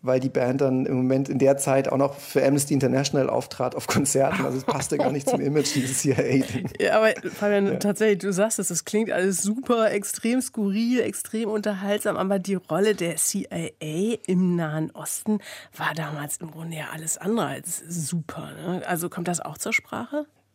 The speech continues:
Speaker 1: Ja, auf jeden Fall. Also Stuart Copeland interviewt ganz viele Fachleute, Historiker, äh, Geheimdienstkenner sozusagen. Und die erzählen dann von den ganzen problematischen Dingen, die die C I A da eigentlich gemacht hat. Also was die im Iran, in Syrien und in vielen weiteren Staaten angerichtet haben,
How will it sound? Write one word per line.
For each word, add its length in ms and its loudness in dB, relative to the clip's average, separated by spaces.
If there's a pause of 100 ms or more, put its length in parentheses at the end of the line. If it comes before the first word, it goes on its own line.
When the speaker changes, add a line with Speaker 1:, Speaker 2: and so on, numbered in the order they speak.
Speaker 1:
Ja, 240 2
auf 60 -4
jeden 220 -4
Fall. 260 -6
Also 180 -2
Stuart 360 2
Copeland 400 0
interviewt 400 -2
ganz 180 0
viele 220 -6
Fachleute, 680 0
Historiker, 920 -2
äh, 240 -6 (120)
Geheimdienstkenner 1700 -4
sozusagen. 760 0 (400)
Und 140 -4
die 80 -4
erzählen 420 0
dann 160 -2
von 100 -2
den 100 -2
ganzen 300 -4
problematischen 800 -4
Dingen, 300 0
die 80 -4
die 100 -8
C 160 -4
I 40 2
A 180 0
da 80 0
eigentlich 180 -4
gemacht 380 -6
hat. 120 -6
Also 180 -6
was 180 -6
die 160 -4
im 100 0
Iran, 480 0
in 120 -2
Syrien 420 2
und 120 -4
in 120 0
vielen 280 -2
weiteren 300 -2
Staaten 320 -2
angerichtet 640 -2
haben, 240 0